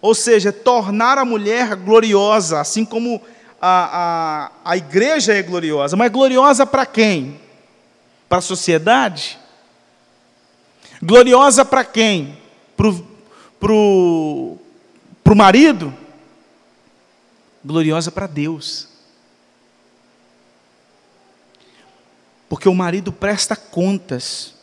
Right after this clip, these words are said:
a Deus do que ele faz.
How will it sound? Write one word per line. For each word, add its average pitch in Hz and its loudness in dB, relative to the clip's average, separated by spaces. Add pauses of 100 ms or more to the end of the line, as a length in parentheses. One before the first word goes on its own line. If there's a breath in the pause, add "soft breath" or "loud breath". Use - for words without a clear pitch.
(440)
a 196 -6
Deus 160 -8 (340)
do 160 -10
que 185 -6
ele 180 0
faz. - -12